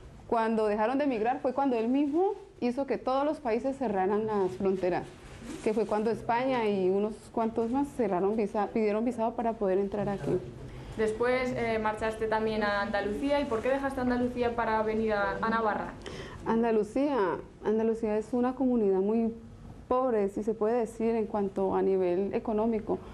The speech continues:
Speaker 1: Allí los salarios marcan una diferencia grande.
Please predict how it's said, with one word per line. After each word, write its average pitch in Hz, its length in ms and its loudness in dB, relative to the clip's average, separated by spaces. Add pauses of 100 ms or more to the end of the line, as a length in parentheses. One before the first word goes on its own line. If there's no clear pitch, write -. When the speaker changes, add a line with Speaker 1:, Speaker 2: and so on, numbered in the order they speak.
(220)
Speaker 1:
Allí 214 220 2
los 220 180 0
salarios 214 500 0 (300)
marcan 214 380 0
una 226 160 2
diferencia 214 640 0 (500)
grande. 190 540 0